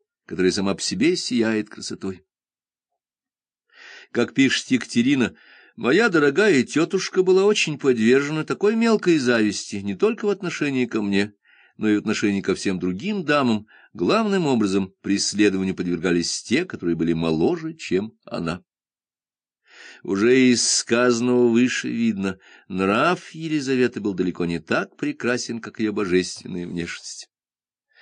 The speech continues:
Большинству гостей дворца, как и нам,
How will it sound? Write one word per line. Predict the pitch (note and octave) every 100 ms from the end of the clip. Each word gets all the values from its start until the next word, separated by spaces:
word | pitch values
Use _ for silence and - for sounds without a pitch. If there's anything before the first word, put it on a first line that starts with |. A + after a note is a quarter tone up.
| - - -
Большинству | F3 E3+ G3 F#3+ - G#3+ G#3+
гостей | G3 F#3 - A#3 A3
дворца, | A2+ G#2+ G2 - G#2+ G2+ G2 -
как | G2+ F#2+
и | G#2
нам, | G#2 G#2+